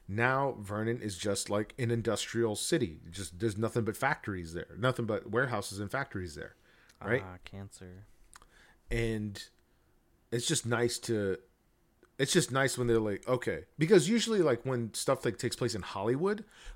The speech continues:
Speaker 1: they'll say Burbank, right? Or they'll say Hollywood. Like, people, they sort of make it seem like Hollywood and L A are two different places. But Hollywood is still within Los Angeles County. Like, Hollywood is a part of L A. And then no one ever, like,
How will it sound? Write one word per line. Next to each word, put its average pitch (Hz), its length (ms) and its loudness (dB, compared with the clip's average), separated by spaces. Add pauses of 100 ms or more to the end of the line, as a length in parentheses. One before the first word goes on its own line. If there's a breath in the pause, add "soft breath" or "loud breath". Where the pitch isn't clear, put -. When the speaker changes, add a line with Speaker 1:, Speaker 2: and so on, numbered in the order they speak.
Speaker 1:
they'll 127 180 4
say 120 320 4
Burbank, 92 760 -6 (140)
right? 107 280 -2
Or 101 80 -8
they'll 107 140 -4
say 117 200 -2
Hollywood. 92 640 -4
Like, 98 220 -4
people, 135 500 0 (380 loud breath)
they 135 100 0
sort 208 240 6
of 208 60 4
make 180 140 6
it 135 80 0
seem 147 200 0
like 131 140 2
Hollywood 127 500 2
and 117 140 2
L 101 180 0
A 107 80 2
are 110 100 2
two 117 200 -6
different 113 320 -2
places. 156 580 -4 (600 soft breath)
But 101 100 -6
Hollywood 117 420 4
is 110 140 0
still 113 340 0 (340)
within 120 520 -2
Los 113 240 0
Angeles 107 340 -4
County. 123 320 -2
Like, 104 280 -4
Hollywood 113 420 0
is 120 140 -2
a 104 40 -4
part 107 320 -2
of 95 140 -2
L 90 200 -2
A. 117 160 -2 (840 soft breath)
And 107 180 6
then 107 340 0 (100)
no 123 100 0
one 117 120 0
ever, 95 360 -4
like, 139 380 2